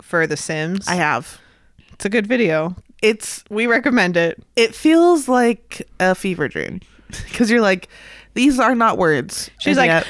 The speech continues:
Speaker 1: "Schwargendugenbob." <laughs> And you're like, "Uh, okay."
Speaker 2: What song is it? Is it
Speaker 1: I think it's Firework. I could
Speaker 2: Oh,
Speaker 1: be
Speaker 2: that
Speaker 1: wrong.
Speaker 2: makes sense. Yeah, uh, that sounds right.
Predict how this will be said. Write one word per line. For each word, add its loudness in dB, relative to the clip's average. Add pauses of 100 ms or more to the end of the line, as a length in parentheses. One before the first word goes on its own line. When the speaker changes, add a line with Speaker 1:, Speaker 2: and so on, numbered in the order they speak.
Speaker 1:
"Schwargendugenbob." 4
<laughs> 0
And 4
you're 4
like, 2
"Uh, 6
okay." 4
Speaker 2:
What 4
song 4
is 0
it? 4 (140)
Is 0
it 2
Speaker 1:
I 2
think 0
it's -2
Firework. -2 (220)
I -4
could 2
Speaker 2:
Oh, 4
Speaker 1:
be 2
Speaker 2:
that 2
Speaker 1:
wrong. 2
Speaker 2:
makes -4
sense. -4 (560)
Yeah, 2
uh, -8 (180)
that 2
sounds 0
right. -2